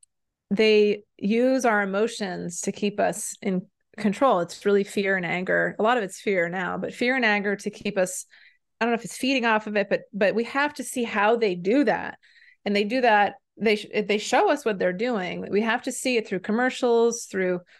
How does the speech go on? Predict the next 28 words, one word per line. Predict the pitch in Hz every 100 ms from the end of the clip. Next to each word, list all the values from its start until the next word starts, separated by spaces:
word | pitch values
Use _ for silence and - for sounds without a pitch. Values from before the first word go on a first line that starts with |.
| _
some | - - 233
of | 233
the | 214
songs, | 202 233 220 220 226 220
like, | 190 180
on | 175
the | 175
radio, | 202 220 226 214 202 208 208 208 _ _ _ -
um, | 190 190 180
the | 175
movies. | 196 247 233 233
I |
mean, | 220
they're | 220
showing | 214 - 254 302 220
us | 175 185
what | 202 190
they're | 185 180
doing, | 220 196 180 185
but, | - -
but | 196 196
a |
lot | 214 240
of |
people | 240 220 202
don't | 175 196 180 - - _ _ -
realize | 262 339 233 185 170 175 175
that | 196 180 175